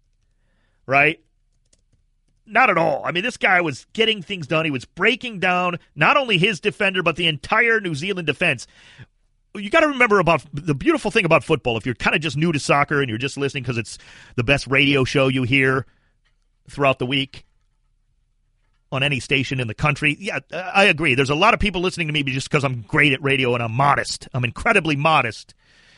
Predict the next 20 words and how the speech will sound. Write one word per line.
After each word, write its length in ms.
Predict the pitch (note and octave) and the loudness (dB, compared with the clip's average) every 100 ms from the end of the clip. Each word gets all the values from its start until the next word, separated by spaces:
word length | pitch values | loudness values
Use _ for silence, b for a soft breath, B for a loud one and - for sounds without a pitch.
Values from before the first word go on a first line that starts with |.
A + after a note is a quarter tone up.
| b b | b b
And 220 | F#3+ F#3 | -4 -2
I 60 | E3 | -2
just 140 | D3 | -2
happen 140 | D3+ C#3+ | 0 0
to 80 | C#3 | 0
do 80 | |
great 240 | B2 B2+ B2+ | -2 -2 -2
radio. 300 | C3+ A#2 G#2 | -2 -2 -6
So 120 | - | -6
even 180 | G3 B3+ | -6 -6
if 60 | F#3 | -2
you're 100 | G#3 | 2
not 100 | F#3 | 2
a 60 | |
big 160 | E3+ C#3+ | 2 0
soccer, 240 | E3+ - B B B B _ _ _ - A#2 _ _ _ _ - | -4 -4 B B B B _ _ _ -20 -20 _ _ _ _ -8
disrupting 800 | D3+ F#3+ - D#3 C4 - C#4+ C4 | -2 -2 0 2 2 2 -6 -4
the 80 | G#3 | -2
defense 500 | E3+ - F#3+ C3+ - | -2 0 0 0 -2
and 140 | E3 | -4